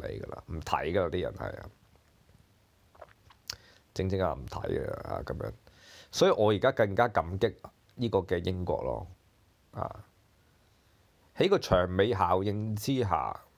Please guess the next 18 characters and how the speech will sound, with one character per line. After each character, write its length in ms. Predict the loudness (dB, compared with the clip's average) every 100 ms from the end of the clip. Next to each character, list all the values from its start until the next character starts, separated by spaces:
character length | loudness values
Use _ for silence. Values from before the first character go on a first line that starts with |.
| _ -6
即 120 | 2
係 60 | 2
件 360 | 2 0 2
事， 160 | 0 0
因 180 | 2 2
為 80 | 2
通 180 | 0 0
常 200 | 0 0
最 180 | 2 2
爆 220 | 4 4
嗰 180 | 4 2
點 140 | 0 0
係 120 | 0
最 140 | 0
多 120 | 0
人 80 | -2 0
關 240 | 0 0
注， 160 | -4 -10